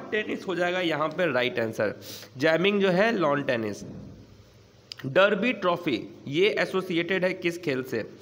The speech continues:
Derby trophy का संबंध निम्नलिखित में से किस खेल से संबंधित है? Derby trophy, horse racing हो जाएगा derby।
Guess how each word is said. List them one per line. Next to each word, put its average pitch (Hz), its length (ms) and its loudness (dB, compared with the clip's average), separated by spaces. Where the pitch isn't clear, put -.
Derby 202 400 4
trophy 202 380 2
का 202 140 2
संबंध 190 540 2
निम्नलिखित 190 960 2
में 165 140 2
से 165 240 2
किस 220 320 -4
खेल 180 360 -2
से 185 160 0
संबंधित 151 560 0
है? 185 180 4
Derby 143 320 4
trophy, 180 420 0
horse 233 320 4
racing 196 340 2
हो 180 120 4
जाएगा 165 300 4
derby। 123 440 0